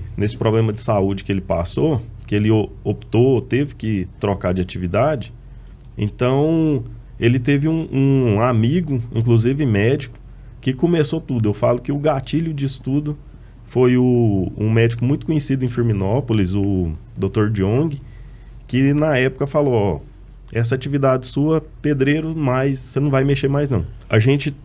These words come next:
morava na cidade, né, numa casa, bairro humilde, e, e aí a gente pensou, "Nossa, como que vai fazer se, se a única profissão que ele tinha era,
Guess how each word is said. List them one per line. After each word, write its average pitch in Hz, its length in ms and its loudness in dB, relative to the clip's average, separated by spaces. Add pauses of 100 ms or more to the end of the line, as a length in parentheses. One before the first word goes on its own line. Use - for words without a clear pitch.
(440)
morava 139 560 2
na 151 120 0
cidade, 131 640 0 (240)
né, 110 280 0 (240)
numa 98 540 0
casa, 101 560 2 (340)
bairro 131 340 4
humilde, 135 680 0 (460)
e, 139 540 0
e 123 140 4
aí 131 180 6
a 131 40 4
gente 143 220 -2
pensou, 151 320 0
"Nossa, 123 280 0
como 147 200 0
que 139 80 -4
vai 135 160 2
fazer 135 520 2
se, 160 460 0
se - 220 -4
a 139 60 4
única 151 220 0
profissão 139 440 0
que 139 80 -2
ele 131 140 0
tinha 156 340 0
era, 156 400 0